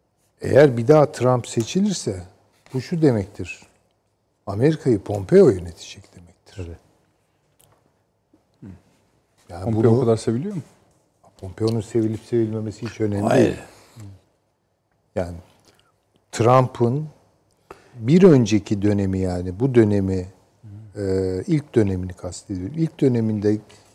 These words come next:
Speaker 1: gösterdiği performansın çok dışında bir performans gösterecektir.
Speaker 4: Adam gider
Speaker 1: Üslup da
Speaker 4: ayak doğru bir
Speaker 1: değiştirecek.
Speaker 4: kadro kurdu şimdi ilk
Speaker 1: Ha yani ona kurdurdular yani zaten.
Speaker 4: Kurdurdu,
Speaker 1: Ya
Speaker 4: zorla.
Speaker 1: kaç tane adam
Speaker 3: Herkesi
Speaker 1: gitti.
Speaker 3: denedi zaten.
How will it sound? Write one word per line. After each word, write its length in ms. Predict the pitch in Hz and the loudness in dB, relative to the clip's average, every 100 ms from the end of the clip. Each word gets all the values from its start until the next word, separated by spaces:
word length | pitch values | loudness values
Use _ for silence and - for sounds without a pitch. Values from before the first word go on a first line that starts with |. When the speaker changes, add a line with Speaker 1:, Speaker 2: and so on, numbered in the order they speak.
| - | 2
Speaker 1:
gösterdiği 880 | 123 127 - 139 127 110 110 113 147 - _ _ _ - | 4 4 2 0 0 0 -2 0 -2 -8 _ _ _ -4
performansın 800 | 127 127 135 127 120 113 - 117 | -2 -2 -4 -4 -6 -12 -16 -16
çok 240 | - 180 - | -12 -10 -10
dışında 440 | 117 123 113 107 | -8 -6 -4 -4
bir 240 | 104 104 - | -6 -10 -10
performans 580 | 107 95 101 92 87 - | -8 -6 -6 -8 -12 -16
gösterecektir. 880 | 101 - 104 95 98 98 - 156 - - _ _ | -20 -16 -14 -12 -12 -14 -14 -16 -18 -20 _ _
Speaker 4:
Adam 380 | - 131 143 139 | 0 2 2 0
gider 280 | 120 135 175 | -2 2 6
Speaker 1:
Üslup 40 | 147 | 6
da 40 | |
Speaker 4:
ayak 140 | 147 | 8
doğru 140 | 165 131 | 8 8
bir 80 | 131 156 160 | 8 8 6
Speaker 1:
değiştirecek. 260 | 135 101 | 4 0
Speaker 4:
kadro 400 | - 160 151 165 - | 4 4 6 2 2
kurdu 340 | 113 95 107 | -2 -6 -6
şimdi 260 | - 113 - | -8 -12 -12
ilk 240 | 123 - | -14 -14
Speaker 1:
Ha 160 | - 107 | -10 -6
yani 300 | 107 110 110 | -4 -6 -2
ona 220 | 127 156 | 4 4
kurdurdular 760 | 151 143 123 135 120 127 151 139 | 6 4 6 4 4 6 8 8
yani 320 | 127 110 104 | 8 4 0
zaten. 200 | 131 101 | 0 0
Speaker 4:
Kurdurdu, 340 | 123 117 107 | 0 -4 -2
Speaker 1:
Ya 120 | 107 | 0
Speaker 4:
zorla. 220 | 107 123 131 | 2 2 2
Speaker 1:
kaç 140 | - | 0
tane 260 | - 143 165 | 4 4 6
adam 220 | 185 196 | 6 8
Speaker 3:
Herkesi 320 | 151 196 117 | 8 8 6
Speaker 1:
gitti. 140 | 131 165 | 6 8
Speaker 3:
denedi 260 | 180 180 160 | 8 8 4
zaten. 300 | 123 101 | 2 0